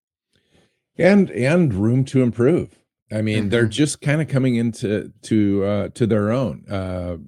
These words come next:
Speaker 1: Quandre Diggs had a press conference this afternoon and talked about how the team struggled early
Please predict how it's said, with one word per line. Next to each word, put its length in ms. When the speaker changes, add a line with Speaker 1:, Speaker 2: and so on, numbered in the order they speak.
Speaker 1:
Quandre 320
Diggs 260
had 200
a 240
press 180
conference 420
this 200
afternoon 500
and 220
talked 320
about 440
how 140
the 100
team 280
struggled 420
early 380